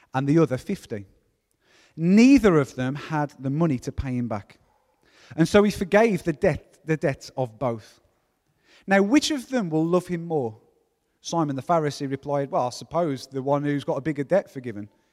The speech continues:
And Jesus said, "You've judged correctly, mate." Jesus said, uh, then he turned to, uh, to the woman and he said to Simon, "Do you see this woman?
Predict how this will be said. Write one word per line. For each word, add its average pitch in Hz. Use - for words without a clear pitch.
And 127
Jesus 131
said, 127
"You've 143
judged 139
correctly, 131
mate." 98
Jesus 156
said, 139
uh, 135
then 165
he 170
turned 175
to, 180
uh, 147
to 147
the 151
woman 131
and 135
he 127
said 139
to 147
Simon, 123
"Do 131
you 196
see 160
this 170
woman? 139